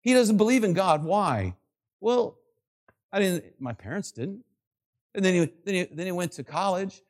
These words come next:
and then, and then he went to, you know, he became a doctor, and then he went to further studies. He said, "My professors generally didn't.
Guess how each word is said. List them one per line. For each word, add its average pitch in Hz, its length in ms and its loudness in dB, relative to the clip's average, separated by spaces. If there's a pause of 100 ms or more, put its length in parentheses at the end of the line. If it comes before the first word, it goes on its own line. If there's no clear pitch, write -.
(120)
and 147 100 -8
then, 160 140 -4
and 143 100 -10
then 175 120 -4
he 170 60 -2
went 170 280 -2
to, 135 180 -6 (200)
you 165 100 -6
know, 143 120 0
he 139 100 0
became 135 320 -6
a 151 60 -2
doctor, 175 340 -2
and 139 180 -10
then 156 80 -2
he 165 60 0
went 165 220 -2
to 131 60 -16
further 190 340 -2
studies. 196 520 -2
He 208 80 -18
said, 196 300 -16
"My 143 160 -6
professors 143 520 -10
generally 117 380 -8
didn't. 127 340 -16